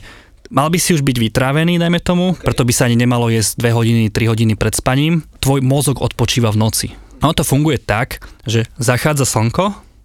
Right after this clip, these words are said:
Speaker 1: a keď zachádza slnko, tak tvoj mozog sa začne nastavať na to, na ten spánok, vieš.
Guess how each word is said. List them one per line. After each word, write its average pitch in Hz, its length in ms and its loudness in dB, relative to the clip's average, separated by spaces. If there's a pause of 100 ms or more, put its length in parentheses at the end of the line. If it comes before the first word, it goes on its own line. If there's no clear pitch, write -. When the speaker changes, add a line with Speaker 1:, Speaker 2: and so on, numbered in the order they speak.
Speaker 1:
a 117 60 -8
keď 147 260 -2
zachádza 156 340 0
slnko, 135 560 0 (260)
tak - 140 -2
tvoj 139 180 0
mozog 147 320 0
sa - 160 -2
začne 120 220 0
nastavať 113 420 0
na 104 140 0
to, 170 380 -2
na 113 120 0
ten 117 140 0
spánok, 107 640 -2 (100)
vieš. 101 280 -4